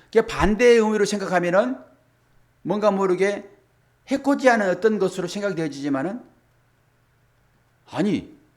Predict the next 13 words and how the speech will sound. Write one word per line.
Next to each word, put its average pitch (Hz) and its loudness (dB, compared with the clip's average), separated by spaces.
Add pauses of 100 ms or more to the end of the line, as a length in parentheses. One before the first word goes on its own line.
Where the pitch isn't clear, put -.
(240)
하나님께서 214 -4
이렇게 170 -6
하지 196 -4
않았으면은 147 -4 (600)
우리가 175 2
좋게 180 0
여겨지는 143 -2 (520)
욥의 143 2 (500)
그 156 -6
축복을 139 -4
마지막에 117 -2 (800)
어떻게 180 -8
받습니까? 82 -8